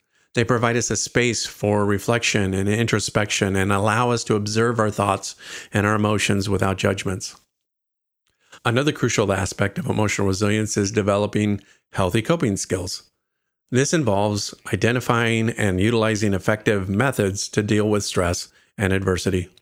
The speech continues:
Some people find solace in physical activity like exercise, yoga, and dance. These things release endorphins and promote a sense of well-being. Many other people find comfort in creative outlets such as painting or writing or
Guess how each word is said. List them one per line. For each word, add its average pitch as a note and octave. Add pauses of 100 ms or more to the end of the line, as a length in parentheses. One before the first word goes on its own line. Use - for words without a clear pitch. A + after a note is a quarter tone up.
(300)
Some E3+
people F#3
find A#2
solace G#2+
in G#2+
physical D#3
activity F#2+
like G2
exercise, G#2
yoga, G2
and F#2+
dance. G2 (880)
These F3+
things C3+
release B2
endorphins B2+
and G2
promote G#2+ (100)
a G#2
sense E3+
of C#3
well-being. A#2+ (520)
Many G#3+
other B3+
people D4
find F3
comfort F3
in D#3
creative C3
outlets -
such G2+
as G2
painting C#3+
or G2
writing B2
or G2